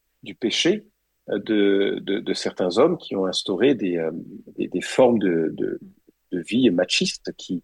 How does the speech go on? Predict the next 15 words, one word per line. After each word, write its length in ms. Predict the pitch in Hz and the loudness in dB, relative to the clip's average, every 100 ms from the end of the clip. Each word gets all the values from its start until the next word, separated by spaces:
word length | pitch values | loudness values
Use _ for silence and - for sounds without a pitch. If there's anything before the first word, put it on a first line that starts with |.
| _ _ | _ _
qui 140 | - | -12
étaient 260 | - 196 - | -6 -6 0
déshonorantes 640 | 147 147 139 117 110 135 - | 4 6 6 4 4 0 0
pour 100 | 113 | 0
la 100 | 107 | 0
femme. 260 | - 92 - _ _ _ _ - - - - | 0 -2 -2 _ _ _ _ -20 -20 -12 -4
Donc, 240 | - - | -4 4
au 120 | 165 | 4
contraire, 540 | - 143 - 185 208 127 | 6 4 6 4 6 4
je 100 | 113 | -2
crois 220 | - 156 | 2 0
qu'il 140 | - | 2
faut 360 | - 127 110 - | 2 4 4 2
regarder 540 | - 101 101 98 214 220 | 0 0 0 2 2 2
que 300 | 123 98 | 0 0